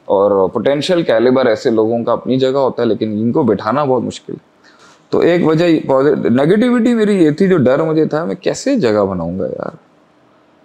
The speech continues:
मैं आज तक कहीं जगह बना ही नहीं सका अपनी, किसी फील्ड में जगह नहीं बना सका, नालायक तरीन इंसान हूँ मैं।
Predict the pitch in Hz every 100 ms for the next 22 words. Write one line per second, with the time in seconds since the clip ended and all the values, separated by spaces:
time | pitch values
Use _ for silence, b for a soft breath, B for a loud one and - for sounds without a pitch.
0 | - 147 143 170 165 170 135 143 143 127
1 | 135 147 143 135 139 - 143 _ _ _
2 | _ _ _ _ _ _ _ _ _ _
3 | - 160 - 196 165 160 170 170 147 139
4 | 139 143 127 113 107 - - 113 117 117
5 | 127 131 131 127 127 110 - 95 101 104
6 | 95